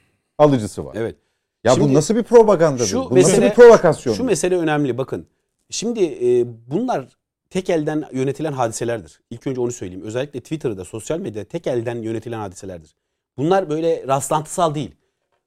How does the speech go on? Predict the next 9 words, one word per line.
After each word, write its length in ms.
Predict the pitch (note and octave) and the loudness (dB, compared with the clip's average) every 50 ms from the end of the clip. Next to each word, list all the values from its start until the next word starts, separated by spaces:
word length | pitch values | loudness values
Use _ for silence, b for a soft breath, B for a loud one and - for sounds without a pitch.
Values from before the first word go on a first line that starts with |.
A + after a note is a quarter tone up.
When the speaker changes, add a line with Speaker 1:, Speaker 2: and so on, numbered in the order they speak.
| _ _ - | _ _ 0
Speaker 2:
Osman 380 | C#3 D3 D3 - F#3+ G#3 A3 | 0 0 0 0 -4 -4 -2
Öcalan 420 | A3 A3 G3+ A3+ G#3 G3 G3 G#3 G3 | -4 -4 -2 -2 -2 0 -2 -2 -2
ve 80 | G3 | -2
Megri 360 | E3+ D3 C#3 D3+ D3+ C#3 F3 | -2 0 -2 -2 -2 0 0
Megri, 300 | F#3 D#3+ C3+ A#2 G2 G2+ | 0 2 0 0 -2 -6
tırnak 280 | F#2 - A2+ A#2+ C3+ B2+ | -12 -8 -6 -6 -6 -6
içinde 280 | - - - - D3 A#2+ | -8 -10 -8 -4 -4 -4
söylüyorum. 380 | - - G2+ F#2+ F#2+ F#2 F#2 | -4 -6 -10 -10 -10 -10 -10
Bak 100 | G2+ G2 | -10 -10